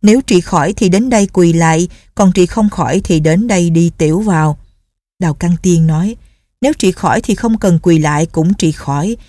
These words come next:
nếu trị không khỏi thì có đi tiểu lên cũng trị không khỏi, nên cũng không cần đi tiểu nữa." Đào Diệp Tiên nói, "Nếu Lục Đệ trị không khỏi thì mọi người không đi tiểu ư? Không đi tiểu thì chịu trướng bụng lên mà chết ư?"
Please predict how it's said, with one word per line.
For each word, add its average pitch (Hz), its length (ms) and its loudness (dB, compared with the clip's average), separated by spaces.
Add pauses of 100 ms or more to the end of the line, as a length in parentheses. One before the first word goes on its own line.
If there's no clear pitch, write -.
(200)
nếu 320 100 2
trị - 140 2
không 226 220 -4
khỏi 165 280 0
thì 175 140 -2
có 185 160 -2
đi 196 160 0
tiểu 165 260 -2
lên 180 240 2
cũng 160 240 0
trị 175 200 2
không 190 240 -2
khỏi, 160 360 -4
nên 185 200 2
cũng 165 220 -2
không 190 200 0
cần 160 240 0
đi 180 120 2
tiểu 156 300 -2
nữa." 196 420 0 (640)
Đào 151 240 -2
Diệp 151 140 -2 (120)
Tiên 165 260 2
nói, 175 260 -2 (600)
"Nếu 190 160 2
Lục 208 200 -2
Đệ 151 200 -2
trị 151 160 -2
không - 220 -2
khỏi 135 280 -2
thì 185 140 0
mọi 156 180 2
người 175 200 2
không 214 240 -2
đi 220 100 -2
tiểu 185 300 0
ư? 240 240 -2 (380)
Không 240 180 0
đi 240 100 0
tiểu 196 280 0
thì 185 240 0
chịu 165 300 0
trướng 277 260 -4
bụng 160 200 0
lên 175 200 2
mà 165 120 0
chết 240 340 -4
ư?" 226 220 -2